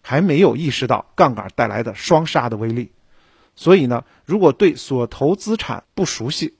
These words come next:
或者对杠杆本身的运用原理不熟悉，也千万不要盲目去做不熟悉的事情。第二点是投资要避免在高回报的诱惑下上当受骗。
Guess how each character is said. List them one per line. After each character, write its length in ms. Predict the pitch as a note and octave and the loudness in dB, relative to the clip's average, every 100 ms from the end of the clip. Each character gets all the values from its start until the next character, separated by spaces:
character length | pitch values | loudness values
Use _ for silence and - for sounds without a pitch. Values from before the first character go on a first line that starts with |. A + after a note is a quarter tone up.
| _ | _
或 160 | - | 2
者 100 | F3+ | 2
对 200 | B2+ D#3 | 4 2
杠 320 | - B3 A#3+ C3+ | 2 2 4 2
杆 200 | G#2 C3 | -2 -4
本 120 | A2+ | -4
身 140 | G#2+ D3 | -6 -6
的 80 | - | -4
运 140 | G3+ F3 | 0 0
用 180 | B2 | 0
原 240 | A2 A2+ F#3 | -2 0 0
理 80 | - | -2
不 160 | C3+ | -6
熟 180 | - A2 | -8 -10
悉， 220 | - G#2+ _ _ - | -10 -14 _ _ -8
也 100 | B2+ | -2
千 200 | G3+ G#3 | 2 2
万 120 | C3+ | 2
不 120 | D3+ | 2
要 120 | D#3 - | 2 0
盲 240 | B2+ A#2 | -4 0
目 180 | G#3+ D#3 | 0 0
去 140 | - | -4
做 260 | - B2+ - - | -4 -4 -6 -6
不 80 | |
熟 240 | C3+ - A2+ | -6 -6 -6
悉 140 | C3 | -6
的 100 | G#2 | -8
事 160 | - G#2+ | -10 -12
情。 160 | - - _ _ _ _ _ _ | -14 -20 _ _ _ _ _ _
第 120 | A#3 | 4
二 160 | B3 D#3+ | 4 6
点 200 | C3+ A2+ | 2 0
是 140 | D3+ | -4
投 240 | - B2+ D#3 | -2 -2 0
资 180 | F#3+ | 0
要 180 | F#3 F3 | 2 0
避 200 | - G3 | 0 0
免 180 | B2+ G#2 | 0 -2
在 200 | - B2 | 0 0
高 280 | - G3 G#3+ | 2 4 4
回 220 | - B2+ | 4 0
报 220 | F3 C#3 | 4 4
的 100 | A2+ | 2
诱 220 | C#3 G3 | 4 4
惑 160 | - A2 | 4 -2
下 240 | - A2 _ _ | -4 -6 _ _
上 240 | - D3+ | -2 0
当 120 | B2+ A2 | 0 -4
受 120 | A2+ | -6
骗。 240 | - B2 | -8 -10